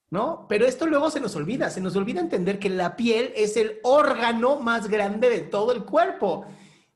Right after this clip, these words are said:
Y entonces, el hecho de que nuestros niños sí estén bien sentaditos, ¿no? Frente a la computadora, este, y los vemos ahí bien tranquilos, ¿no?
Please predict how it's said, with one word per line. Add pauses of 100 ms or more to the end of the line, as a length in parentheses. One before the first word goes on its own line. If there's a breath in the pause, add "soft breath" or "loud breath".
(140)
Y
entonces, (120)
el
hecho
de
que
nuestros
niños
sí
estén
bien
sentaditos,
¿no?
Frente
a
la
computadora, (360 loud breath)
este,
y
los
vemos
ahí
bien
tranquilos,
¿no?